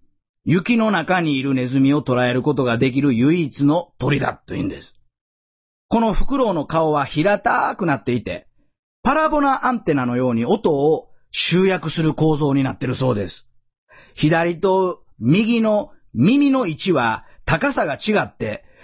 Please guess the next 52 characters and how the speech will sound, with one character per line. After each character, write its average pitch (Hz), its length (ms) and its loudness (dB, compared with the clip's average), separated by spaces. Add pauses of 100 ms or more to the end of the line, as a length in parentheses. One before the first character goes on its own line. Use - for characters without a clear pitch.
(140)
そ 254 200 0
の 254 120 0
高 247 300 -2
さ 262 160 -4
が 175 180 -4
違 202 300 0
う 185 60 0
耳 220 280 0
の 147 100 -2
ゆ 147 180 0
え 143 80 0
に 143 260 -2 (220)
獲 214 120 2
物 285 280 2
と 254 120 2
の 190 140 -2
距 233 200 0
離 196 140 -4
を 139 60 -6
測 190 260 -2
れ 240 80 -2
る 233 220 -8 (200)
と - 100 0
い 160 80 2
う 147 40 2
ん 135 80 0
で 101 120 -10
す。 - 160 -20 (800)
ま 160 140 0
た 156 120 -2
子 170 120 -2
供 190 200 -2
が 175 120 -2
質 - 200 -6
問 202 160 2
し 185 120 -4
ま 151 100 0
し - 80 -14
た。 - 140 -20 (480)
「な 160 240 2
ん 226 80 -2
で 254 100 0
そ 349 220 0
う - 20 2
な 294 140 0
っ 175 60 -8
て 208 80 0
る 220 120 0
ん - 20 -2
で 185 100 -2
す - 100 -12
か？」 214 280 -2